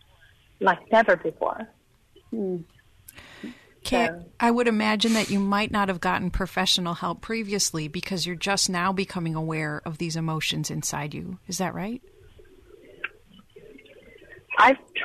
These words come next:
Speaker 1: tried getting help off and on through the years, for many reasons, uh, but it always comes back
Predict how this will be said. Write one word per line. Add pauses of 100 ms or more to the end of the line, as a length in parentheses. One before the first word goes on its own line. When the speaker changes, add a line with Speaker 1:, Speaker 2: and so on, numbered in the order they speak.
Speaker 1:
tried
getting
help
off
and
on (200)
through
the
years, (400)
for
many (120)
reasons, (300)
uh, (380)
but (120)
it
always (100)
comes (120)
back